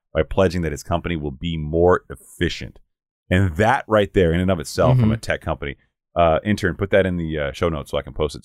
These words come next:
Speaker 1: to the, the show notes for the podcast.
Speaker 2: Mm.
Speaker 1: Um, just, just a link. You can put it there. But, uh, that right there is such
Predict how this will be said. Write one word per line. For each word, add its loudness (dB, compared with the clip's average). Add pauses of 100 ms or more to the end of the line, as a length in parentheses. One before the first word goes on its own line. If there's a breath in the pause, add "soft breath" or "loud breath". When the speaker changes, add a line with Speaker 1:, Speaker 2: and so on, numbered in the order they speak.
Speaker 1:
to -6
the, -12 (100)
the -12
show -4
notes -8
for -18
the -12
podcast. -8 (180)
Speaker 2:
Mm. 2
Speaker 1:
Um, 2
just, -12
just -6
a -8
link. -10
You -20
can -20
put -20
it -20
there. -20 (400)
But, 0
uh, 4 (100)
that 2
right 2
there 2
is -8
such -2